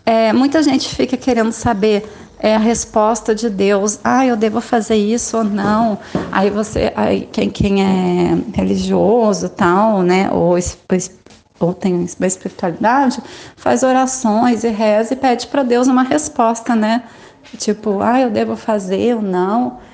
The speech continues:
Gente, Deus não vai descer e falar com a gente, sabe?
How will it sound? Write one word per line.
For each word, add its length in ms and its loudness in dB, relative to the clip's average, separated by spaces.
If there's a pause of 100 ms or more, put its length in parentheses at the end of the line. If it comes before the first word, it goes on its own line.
(640)
Gente, 480 0
Deus 300 2
não 160 0
vai 220 4
descer 400 2
e 40 0
falar 380 2
com 140 0
a 80 2
gente, 580 0 (100)
sabe? 440 0